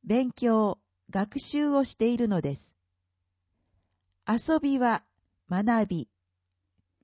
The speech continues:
工作やおままごと、砂、泥んこ遊びなどは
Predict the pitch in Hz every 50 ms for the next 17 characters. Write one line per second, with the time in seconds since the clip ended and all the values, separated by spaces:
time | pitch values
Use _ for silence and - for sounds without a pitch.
0 | _ _ _ _ _ _ _ _ _ _ _ _ _ _ _ _ - 294 302 330
1 | 330 - 339 330 320 - 311 302 294 285 240 214 214 220 254 254 277 269 240 220
2 | 208 208 - - 120 - _ _ _ _ _ _ _ _ _ - - - 220 226
3 | 233 269 269 233 - _ _ - - 190 214 254 285 302 302 285 - 285 285 294
4 | 294 - 269 226 214 202 202 196 185 170 160 151 147 143 143 -